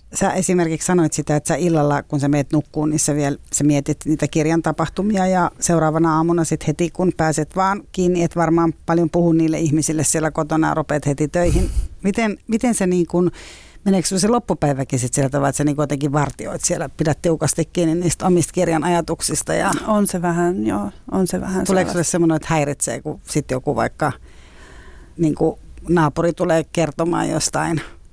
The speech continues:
Speaker 1: uusista suodatinpapereista, niin se tavallaan niin kun keskeyttää sitä sun hienoa s-, kirjailijan työtä?
Speaker 2: <laughs> Ei se ole mitenkään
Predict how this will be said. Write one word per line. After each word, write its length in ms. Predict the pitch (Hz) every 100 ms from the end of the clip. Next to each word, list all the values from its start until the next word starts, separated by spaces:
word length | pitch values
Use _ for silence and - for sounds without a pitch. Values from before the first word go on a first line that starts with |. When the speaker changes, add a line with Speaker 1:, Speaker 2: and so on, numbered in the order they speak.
| - -
Speaker 1:
uusista 360 | 160 147 139
suodatinpapereista, 1080 | 147 165 143 139 156 147 147 151 151 160 -
niin 80 | 151
se 100 | -
tavallaan 340 | 156 143 147 147
niin 80 |
kun 100 | 143 -
keskeyttää 540 | 143 - 160 - 160
sitä 140 | 151
sun 180 | 151 143 131
hienoa 360 | 156 151 151 -
s-, 120 | - - - -
kirjailijan 500 | 165 160 160 185 190
työtä? 280 | 196 202 165 - - -
Speaker 2:
<laughs> 320 | - - - 220
Ei 120 | 180
se 180 | - -
ole 80 | - -
mitenkään 440 | 220 - - -